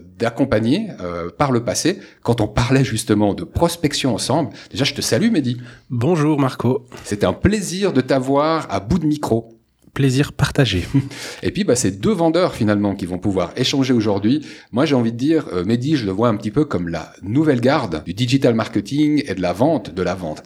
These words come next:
Speaker 1: intelligente. Donc, il l'a fait pour Pulse point digital, l'agence qu'il a fondée. Et en sachant que Pulse, bah, c'est une société qui est basée en Suisse, à Morges,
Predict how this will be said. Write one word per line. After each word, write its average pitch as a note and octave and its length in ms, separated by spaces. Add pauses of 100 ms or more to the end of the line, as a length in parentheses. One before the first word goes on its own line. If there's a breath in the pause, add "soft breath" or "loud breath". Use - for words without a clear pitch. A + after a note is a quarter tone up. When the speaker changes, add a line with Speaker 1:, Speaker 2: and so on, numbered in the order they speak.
Speaker 1:
intelligente. C#3 680 (280 loud breath)
Donc, G2+ 160
il D3 140
l'a C#3+ 100
fait E3+ 240
pour - 380
Pulse F#3 320
point F#2+ 160
digital, B2 520
l'agence B2 400
qu'il E2 200
a C#2 80
fondée. B2+ 440 (320 loud breath)
Et F2+ 120
en F#2+ 80
sachant G#2 320
que F#2+ 240
Pulse, D#3 420
bah, E2+ 160
c'est E2+ 240
une D#2 300
société B2+ 560
qui - 100
est F2 60
basée F#2 480
en D#2 160
Suisse, - 420 (220 loud breath)
à F2+ 100
Morges, A2+ 500